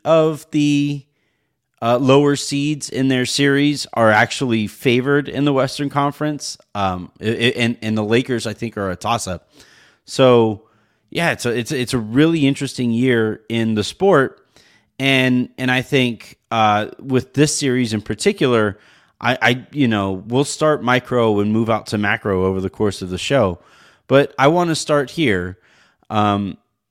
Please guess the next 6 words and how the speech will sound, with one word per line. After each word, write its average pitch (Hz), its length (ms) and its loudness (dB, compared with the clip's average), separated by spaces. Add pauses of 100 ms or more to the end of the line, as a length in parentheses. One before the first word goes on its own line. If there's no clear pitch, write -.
(880)
obviously, 127 1000 0 (760)
Memphis 127 380 -2
super 123 340 -2
thin 120 280 0
up 101 120 -4
front, 98 380 -2